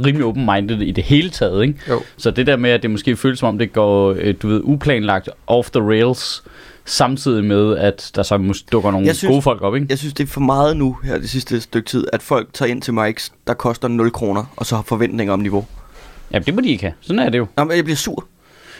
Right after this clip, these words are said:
Speaker 1: Altså, vi har også lidt, nu laver vi de her comedy, jeg lavede Comedy Laboratoriet med Ruben i går, ikke? Altså, der har vi også det problem, at så sælger vi jo en hel sal, fordi Ruben er på og sådan noget, ikke?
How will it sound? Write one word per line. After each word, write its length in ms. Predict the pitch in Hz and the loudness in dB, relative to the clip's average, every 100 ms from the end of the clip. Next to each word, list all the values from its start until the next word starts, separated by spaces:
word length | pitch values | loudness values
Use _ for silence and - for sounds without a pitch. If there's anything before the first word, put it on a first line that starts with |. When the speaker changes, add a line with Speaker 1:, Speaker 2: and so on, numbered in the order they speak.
| - | -4
Speaker 1:
Altså, 160 | 120 135 | 0 4
vi 80 | |
har 120 | 208 214 | 4 4
også 200 | 175 185 | 0 0
lidt, 140 | 180 | 0
nu 140 | 175 180 | 0 0
laver 220 | 180 185 | 2 2
vi 60 | 143 | 2
de 100 | 156 | 2
her 80 | 147 | 2
comedy, 340 | 139 160 151 | 0 0 0
jeg 120 | 156 | 0
lavede 180 | 151 127 | 0 2
Comedy 260 | 131 143 131 | 0 0 0
Laboratoriet 380 | 98 - 107 | -2 0 0
med 80 | 95 | 0
Ruben 240 | 92 123 120 | 0 0 0
i 20 | |
går, 220 | 92 95 | 2 2
ikke? 140 | 143 143 - - - | 0 -4 -18 -20 -6
Altså, 200 | - 104 | -4 -2
der 100 | 143 | -2
har 100 | 139 | -2
vi 80 | 170 | 0
også 120 | 165 | 0
det 100 | 196 | -2
problem, 440 | - 147 165 233 202 | -6 -2 -2 0 -2
at 60 | |
så 100 | 156 | -2
sælger 280 | 160 - - | -2 0 0
vi 100 | 202 | 0
jo 140 | 165 113 | 2 2
en 100 | 107 | 2
hel 240 | 170 156 | 0 -2
sal, 260 | - - - | -2 -2 -2
fordi 220 | 165 156 | -4 -2
Ruben 280 | 127 - - | 0 0 0
er 60 | |
på 200 | 143 160 | 0 0
og 160 | - - | 0 -2
sådan 100 | - | 0
noget, 160 | 135 | 2
ikke? 120 | 165 | 0